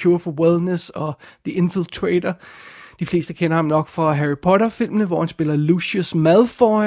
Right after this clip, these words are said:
og så husker vi ham alle sammen fra den fantastiske Event Horizon. Ja, derudover så her i filmen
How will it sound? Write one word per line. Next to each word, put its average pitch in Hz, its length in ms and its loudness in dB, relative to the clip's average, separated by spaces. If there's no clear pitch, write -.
og 147 120 -2
så - 120 -8
husker - 320 -10
vi 143 100 -6
ham 135 140 -4
alle 131 160 -6
sammen 127 300 -10
fra 135 180 -8
den 143 180 -10
fantastiske 139 760 -8
Event 127 520 -4
Horizon. 143 760 -4
Ja, 165 160 0
derudover 240 500 6
så 233 140 0
her 214 180 4
i 226 60 2
filmen 220 420 0